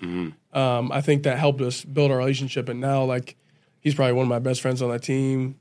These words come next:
Speaker 2: We, we do a, a whole bunch together, and, and it's, it's honestly probably better playing with somebody like that because, you know, I, I completely trust him. Like, if I got him next to me, I know that he's gonna do his job.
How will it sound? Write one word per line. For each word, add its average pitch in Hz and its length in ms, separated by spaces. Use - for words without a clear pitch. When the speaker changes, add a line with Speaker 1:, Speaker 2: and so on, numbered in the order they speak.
Speaker 2:
We, 123 180
we 127 180
do 123 300
a, 123 120
a 131 60
whole 131 180
bunch 131 240
together, 135 460
and, 127 440
and 135 120
it's, - 340
it's 135 160
honestly 165 300
probably 151 240
better 151 340
playing 147 300
with 143 80
somebody 151 280
like 147 180
that 151 220
because, 135 520
you 135 60
know, 123 120
I, 135 320
I 131 40
completely 139 580
trust 147 400
him. 110 180
Like, 113 180
if 127 140
I 175 120
got 165 200
him 165 220
next 165 200
to 170 60
me, 156 320
I 147 80
know 156 160
that 131 80
he's 170 160
gonna 151 200
do 156 100
his 147 140
job. 143 540